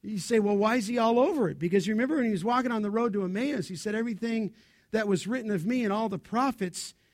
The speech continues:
displayed me," right? And all the stuff in Corinthians that was written, it was written for our encouragement, and it points to Christ. You say, "How does this point to Christ?"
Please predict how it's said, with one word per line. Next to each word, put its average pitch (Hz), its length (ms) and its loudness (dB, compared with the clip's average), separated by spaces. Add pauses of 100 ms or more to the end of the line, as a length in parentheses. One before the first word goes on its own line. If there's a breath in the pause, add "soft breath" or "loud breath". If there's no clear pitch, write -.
(280)
displayed 220 840 2
me," 240 540 2
right? 202 340 -2 (680)
And 208 160 4
all 226 260 2
the 214 80 0
stuff 233 320 -2
in 226 100 -2
Corinthians 226 560 -2
that 220 120 0
was 175 160 -4
written, 247 200 -2
it 202 60 -2
was 175 160 -2
written 233 200 -2
for 226 180 -4
our 214 160 0
encouragement, 202 640 -2
and 196 120 2
it 202 200 -4
points 285 380 -2
to 190 100 -6
Christ. 254 360 -4 (280 loud breath)
You 226 80 -4
say, 240 160 0
"How 254 140 2
does 277 140 2
this 269 160 -6
point 262 320 -4
to 208 80 -8
Christ?" - 600 -6